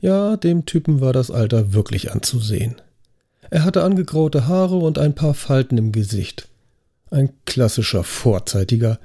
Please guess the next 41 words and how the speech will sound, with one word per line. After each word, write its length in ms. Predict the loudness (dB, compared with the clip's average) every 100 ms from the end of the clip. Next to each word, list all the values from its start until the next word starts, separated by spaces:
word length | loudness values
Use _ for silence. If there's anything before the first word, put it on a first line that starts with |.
| -14 -20 -6
einer 240 | 0 0 0
von 240 | 0 0
denen, 320 | 0 2 0
die 80 | -2
schon 220 | -2 0
nicht 160 | 0 2
mehr 100 | 2
ganz 180 | 0 -2
frisch 380 | 0 0 0
waren, 240 | 0 0 2
als 220 | 0 -2
sie 80 | 0
endlich 340 | 0 2 0
an 80 | 2
die 80 | 2
Reihe 300 | 2 0 0
kamen 360 | 0 0 0
und 260 | 0 -2 0
der 140 | 0
Alterungsprozess 840 | 2 2 2 0 0 0 2 0 2
bei 140 | 2
ihnen 120 | 2
gestoppt 400 | 0 0 0 0
wurde 320 | 0 2 0 -4 -10 -20 _ _ _ _ _ -2
und 140 | 0
die 80 | 2
aus 340 | 2 -2 -4 0
irgendeinem 500 | 0 0 0 0 0
unerfindlichen 760 | 0 0 0 -2 0 0 2 2
Grund 340 | 2 0 0 -10 -20 _ -18
keine 300 | -2 0 2
nachträgliche 760 | 2 2 -2 -2 -2 0 0 0
Verjüngung 580 | 2 2 2 2 0 -4
vornehmen 540 | -6 0 0 2 0
ließen. 400 | 0 -2 -4 -4 -10 _ _ _ _ _ _ _ _ _ _
Längst 500 | -2 0 0 -4 -2
musste 260 | 0 0 0
niemand 360 | 2 0 0
mehr 160 | -2 -2
so 120 | -2
rumlaufen. 880 | -2 0 0 0 0 -2 -8 -12